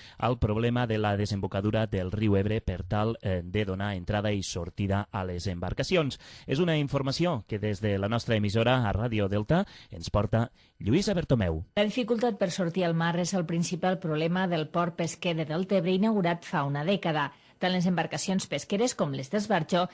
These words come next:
Speaker 2: tenen serioses dificultats per superar la desembocadura, on s'encallen amb els bancs de sorra que canvien de posició amb els temporals de llevant i les crescudes del riu. Oficialment, Capitania Marítima prohibeix la navegació en aquest tram del riu,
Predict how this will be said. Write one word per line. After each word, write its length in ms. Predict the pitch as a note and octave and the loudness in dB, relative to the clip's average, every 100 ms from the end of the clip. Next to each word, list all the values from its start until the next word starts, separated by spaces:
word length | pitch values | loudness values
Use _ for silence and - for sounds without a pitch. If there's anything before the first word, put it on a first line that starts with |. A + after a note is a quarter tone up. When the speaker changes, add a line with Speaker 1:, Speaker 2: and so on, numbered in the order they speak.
| - - | -8 0
Speaker 2:
tenen 240 | F#3+ G#3 A3+ | 2 2 2
serioses 400 | A3 G3+ A3 B3+ | 2 2 2 0
dificultats 640 | B3 A3+ G3+ D#3+ F#3 G#3 | 0 0 0 0 0 0
per 160 | - D#3+ | 0 -2
superar 380 | - A3 G3+ F#3+ | 0 0 2 2
la 80 | G3+ | 2
desembocadura, 800 | G3 F#3 D3 D3 D#3+ C4+ G#3 - | 2 2 2 0 2 4 2 2
on 160 | F3+ | -2
s'encallen 560 | D#3+ D3+ C#3+ G3+ A#3 A#3+ | 0 -2 0 2 4 4
amb 160 | G3 | 4
els 100 | E3 | 2
bancs 220 | - A3 A3+ | 2 2 2
de 80 | C4 | 0
sorra 300 | - F3+ F3 | 2 2 2
que 80 | F3+ | 0
canvien 480 | F#3+ G3 G#3+ C4 A3+ | 2 4 4 4 4
de 80 | D#3+ E3 | 2 2
posició 480 | A#3 A#3+ G#3+ F#3+ G3 - - | 0 2 2 2 2 -8 -2
amb 180 | F3 | 0
els 160 | F#3 - | 2 2
temporals 400 | G3+ G#3+ A#3+ G#3+ | 2 2 0 0
de 80 | F3+ | 2
llevant 380 | G#3+ G#3 F3+ - | 2 2 0 0
i 80 | G#3+ | 2
les 240 | A#3+ - | 2 0
crescudes 560 | F3+ D3 - D3+ B2+ - | -4 -4 -4 -4 -4 -4
del 160 | E3+ | 2
riu. 240 | G3+ G3+ D3 - - - - | 4 4 2 -8 -20 -20 -4
Oficialment, 640 | F#3+ F#3 F3+ D#3 D#3 A3+ A#3 | 0 0 0 0 2 4 4
Capitania 500 | F3 E3+ D#3+ F3 F3+ | 0 0 2 2 4
Marítima 540 | E3 A3 G3+ G3 G3 | 4 2 4 4 4
prohibeix 460 | G3 G3 G3 A3+ B3+ | 4 4 4 2 2
la 120 | B3 A3 | 2 2
navegació 500 | F3 G#3+ G#3+ - G#3 | 2 0 -2 2 2
en 140 | G3 | 2
aquest 180 | F#3 G#3+ | 0 -2
tram 160 | D#3+ C#3 | -2 -2
del 140 | C#3+ C#3+ | -2 2
riu, 240 | A3 E3 | 4 4